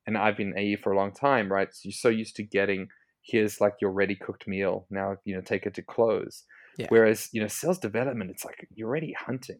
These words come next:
Speaker 1: You're already out there, e-, especially if you're doing, like, cold outbound stuff. I mean, you are just having conversations with the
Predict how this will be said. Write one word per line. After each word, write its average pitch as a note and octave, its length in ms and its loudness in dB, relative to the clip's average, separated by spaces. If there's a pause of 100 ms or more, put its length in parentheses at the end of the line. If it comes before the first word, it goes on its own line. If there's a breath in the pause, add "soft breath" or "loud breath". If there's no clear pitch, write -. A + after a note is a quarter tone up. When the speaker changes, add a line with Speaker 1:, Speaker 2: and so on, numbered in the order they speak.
(140)
Speaker 1:
You're G#2+ 140 -4
already A#2+ 440 2
out A2+ 300 0
there, A2 240 6
e-, G2+ 160 -6
especially D3 320 -4
if E3 40 0
you're A#2+ 200 2
doing, A#2 160 -4
like, G2 140 -4 (100)
cold A2 340 -2
outbound C3 520 2
stuff. G3 440 2 (540 soft breath)
I A#2 60 -2
mean, A#2 140 0
you C#3 160 10
are A#2+ 60 10
just - 280 -4
having B2+ 300 6
conversations A2 760 0
with G2 180 -4
the F#2+ 80 -6